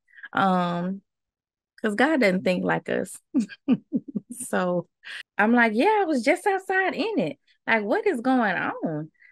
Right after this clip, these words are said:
And it's, from what I can gather, it's like the, the U S had been, like, I can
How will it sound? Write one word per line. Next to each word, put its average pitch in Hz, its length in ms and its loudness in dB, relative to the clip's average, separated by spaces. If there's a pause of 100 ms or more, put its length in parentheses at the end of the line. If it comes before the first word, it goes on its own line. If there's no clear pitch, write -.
(580)
And 240 680 6 (680)
it's, 277 460 2 (1080)
from 254 180 8
what 269 180 8
I 247 100 6
can 196 220 -4
gather, 170 720 0 (500)
it's 240 200 0
like 269 260 4 (100)
the, 208 320 0 (240)
the 202 120 6
U 196 360 0
S 208 600 0 (640)
had 208 260 0
been, 196 400 0
like, 202 200 2
I 185 80 2
can 196 440 -2